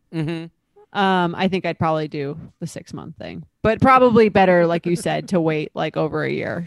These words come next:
Speaker 2: to not have that half-processed situation.
Speaker 1: I would wanna see them, have them be like, "Yeah, oh my God, it's so embarrassing seeing you. I'm actually, th-, I'm here with my boyfriend. Oh, good for you. You found a guy. Good for you." And then, like, another six months later, they're like,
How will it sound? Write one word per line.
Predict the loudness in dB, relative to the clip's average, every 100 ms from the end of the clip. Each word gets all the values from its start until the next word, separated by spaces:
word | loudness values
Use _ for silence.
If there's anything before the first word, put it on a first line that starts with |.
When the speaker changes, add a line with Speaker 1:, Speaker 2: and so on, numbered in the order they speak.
| -8
Speaker 2:
to | -8
not | -6 -4
have | -4 -4
that | -2
half-processed | 2 4 4 2 2 2 2 2 2 -2 -4
situation. | -2 2 0 0 -4 -6 -10 -12 _ _ _ _ _ _ _ _ _
Speaker 1:
I | 4 6
would | 6 2
wanna | 2 0
see | -2 -4 -2
them, | -2 -4 -14 _ _ -8
have | -2 0
them | 2 2
be | 2
like, | 0 -2
"Yeah, | 2 4 6 4 4
oh | 4 6
my | 4
God, | 4 4 6 4 2
it's | -4 -2
so | 0 2
embarrassing | 2 2 2 0 -4
seeing | -6 -2 0 0
you. | 0
I'm | 0
actually, | -2 0 0 0 -2
th-, | -6 -4 -2
I'm | 0
here | 0
with | 0
my | -2
boyfriend. | -2 2 2 0 -2 -2 0
Oh, | 0
good | 0 -4 -10
for | -10
you. | 0 0
You | 0
found | -2 -4 -4
a | -2
guy. | 0 -2
Good | -2 -4
for | 0
you." | 2 2
And | 2
then, | 0 -2
like, | -6 -10 _ -2
another | 2 4 4 2
six | -2 -8 -4
months | -6 -2
later, | -2 -2
they're | -4
like, | -6